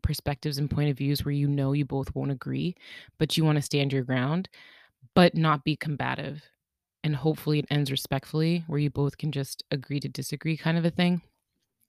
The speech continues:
I would highly suggest this. I would also suggest this if you're planning to do an interview and you're nervous. It's always good to look at yourself and see your reactions, see your little grimaces, your faces,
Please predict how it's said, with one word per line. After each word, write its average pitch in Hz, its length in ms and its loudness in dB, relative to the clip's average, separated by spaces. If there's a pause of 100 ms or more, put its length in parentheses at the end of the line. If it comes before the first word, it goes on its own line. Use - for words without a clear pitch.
(680)
I 156 100 8
would 160 80 10
highly 147 220 2
suggest 143 380 -2
this. 147 180 -4 (360)
I 196 60 4
would 247 140 8 (120)
also 170 300 4
suggest 175 440 0
this 190 340 2 (420)
if 160 220 6
you're 156 100 6
planning 151 840 4
to 151 140 -2
do 143 300 0
an 143 100 4
interview 175 580 2 (100)
and 151 160 4
you're 151 120 6
nervous. 151 520 4
It's 160 220 0
always 151 240 6
good 156 160 0
to 135 80 -2
look 143 120 2
at 147 80 0
yourself 170 480 4
and 147 120 2
see - 220 -2
your 147 120 2
reactions, 147 540 2
see 160 140 -4
your 156 100 2
little 147 160 2
grimaces, 151 520 2
your 143 120 -2
faces, 156 560 0